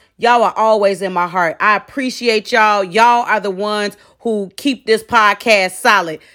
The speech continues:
Y'all the reason why sometimes I don't even have to advertise because the thing just gonna keep going 'cause y'all already know. Y'all hold me down, okay? I appreciate that. But let me introduce y'all to the new listeners.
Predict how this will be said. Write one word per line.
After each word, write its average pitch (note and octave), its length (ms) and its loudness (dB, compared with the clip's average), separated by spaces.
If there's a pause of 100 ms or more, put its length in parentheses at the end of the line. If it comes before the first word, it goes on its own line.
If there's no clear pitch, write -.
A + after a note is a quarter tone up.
(120)
Y'all D4 260 4
the E4+ 80 -4
reason D4 400 -2
why C4 220 4
sometimes C4+ 580 -2
I C4 140 2
don't C4 160 -8
even A#3+ 180 -10
have A3+ 200 -4
to F#3+ 140 -4
advertise G#3 600 2
because F#3+ 280 -4
the F3 80 -12
thing C4 340 -4
just G#3 160 -12
gonna F#3 160 -10
keep B3+ 260 -6
going G#3 400 0 (220)
'cause F#3+ 200 -10
y'all A#3+ 280 4
already A3 420 -4
know. F3+ 300 -2 (180)
Y'all A#3+ 280 2
hold A#3 260 -2
me G3 80 -6
down, F3+ 480 -6
okay? A#3+ 460 0 (200)
I B3 120 0
appreciate A3+ 600 -6
that. E3+ 260 -2 (480)
But F4 400 2 (420)
let C#5 160 -2
me A#4 340 4
introduce G4 480 0
y'all F4 220 4
to F4 60 -6
the G4+ 340 -2 (100)
new A#4 360 -4
listeners. C4+ 640 0